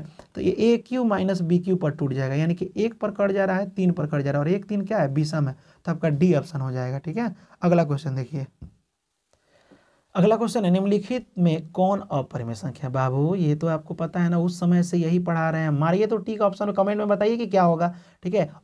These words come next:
अपरिमेय संख्या नहीं है, तो जब अपरिमेय संख्या नहीं है तो ये क्या होगा, परिमेय होगा ना। जैसे हम बोले कि मान लीजिए कि आप लड़की नहीं है, तो जब आप लड़की नहीं है तो लड़का होंगे, सिंपल। उसी तरह जब ये अपरिमेय संख्या नहीं है तो परिमेय होगा।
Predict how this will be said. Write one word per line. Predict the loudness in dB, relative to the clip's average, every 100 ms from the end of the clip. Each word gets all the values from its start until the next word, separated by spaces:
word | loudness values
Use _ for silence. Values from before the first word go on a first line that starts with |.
| 2
अपरिमेय | 2 4 2 2
संख्या | 0 0 0 2
नहीं | 2 0 0
है, | -2 -4
तो | -2
जब | 2
अपरिमेय | 2 2 -2 -2
संख्या | -4 -4 -4 -2
नहीं | 0 0 2
है | 0 0 -8 -4
तो | -4
ये |
क्या | 2 2
होगा, | 4 2 2
परिमेय | 4 4 4 2
होगा | 2 2 2
ना। | 0 0
जैसे | 0 0
हम | 2
बोले | 2 0
कि | 0
मान | 0 0
लीजिए | 0
कि | 0
आप | 0 2
लड़की | 2 0 0
नहीं | 2 2 2
है, | -2 -10 -12
तो | 0
जब | 0
आप | 4
लड़की | 4 2 0
नहीं | -2
है | -2
तो | 0
लड़का | 4 4 6
होंगे, | 4 2 -2
सिंपल। | -2 -2 0 -2 -4 -14 -10
उसी | -6
तरह | -2 0
जब | 2
ये | 2 4
अपरिमेय | 2 2 0 0 -2
संख्या | -2 0
नहीं | 0 0
है | 0
तो | 0
परिमेय | 2 2 2 0
होगा। | 0 0